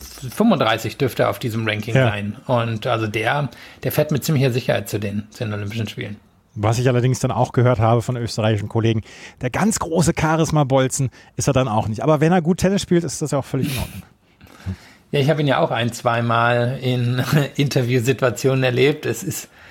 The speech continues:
Speaker 1: vermutlich nicht seine Stärke. Er,
Speaker 2: Nee.
Speaker 1: er ist jetzt nicht Jürgen Melzer oder so.
Speaker 2: Genau, er, er, er spielt halt sehr gut Tennis. Das, das reicht ja auch, ne?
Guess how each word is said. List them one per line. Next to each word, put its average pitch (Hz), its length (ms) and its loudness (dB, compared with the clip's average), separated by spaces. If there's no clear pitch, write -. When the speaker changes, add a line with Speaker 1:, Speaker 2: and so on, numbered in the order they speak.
Speaker 1:
vermutlich 131 500 0
nicht 131 160 0
seine 117 200 0
Stärke. 101 440 -6
Er, 127 140 2
Speaker 2:
Nee. 123 100 4
Speaker 1:
er 120 120 0
ist 113 140 -4
jetzt - 180 0
nicht 156 160 -2
Jürgen 147 300 4
Melzer 120 400 -2
oder 107 260 -2
so. 101 140 -10
Speaker 2:
Genau, 104 260 0
er, 131 260 2
er, 202 280 -8
er 156 100 -2
spielt 233 320 -2
halt 185 240 2
sehr 190 180 0
gut 185 140 -2
Tennis. 110 300 -2
Das, - 340 -12
das 147 420 -2
reicht 175 280 2
ja 92 80 2
auch, 76 200 -6
ne? 113 160 -2